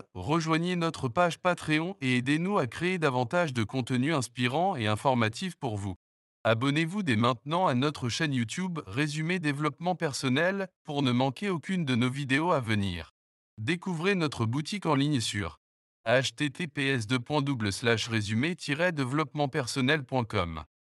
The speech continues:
pour trouver des cadeaux inspirants pour vous-même ou vos proches.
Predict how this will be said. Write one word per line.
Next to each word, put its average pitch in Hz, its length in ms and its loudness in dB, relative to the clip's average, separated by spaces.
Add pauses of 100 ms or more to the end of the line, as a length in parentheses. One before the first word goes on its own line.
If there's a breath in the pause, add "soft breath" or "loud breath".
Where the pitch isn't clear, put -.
(260)
pour 135 180 -4
trouver 170 340 -4
des 135 140 0
cadeaux 143 340 2
inspirants 135 540 0
pour 113 200 -4
vous-même 165 540 0
ou 165 100 -2
vos 160 180 -2
proches. 95 480 -2